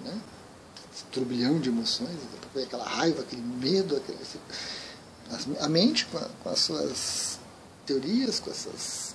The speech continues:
coisas mentais, aqueles pensamentos vici-, viciosos, aquele círculo de coisas que não saem do lugar, e aquelas ideias mirabolantes.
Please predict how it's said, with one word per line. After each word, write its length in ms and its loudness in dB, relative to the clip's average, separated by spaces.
coisas 260 0
mentais, 600 0
aqueles 500 -2
pensamentos 480 -2
vici-, 380 -4
viciosos, 540 2
aquele 220 -4
círculo 480 -2
de 120 -8
coisas 260 2
que 100 -8
não 80 -4
saem 180 -4
do 100 -8
lugar, 480 4
e 40 2
aquelas 340 -2
ideias 460 0
mirabolantes. 800 0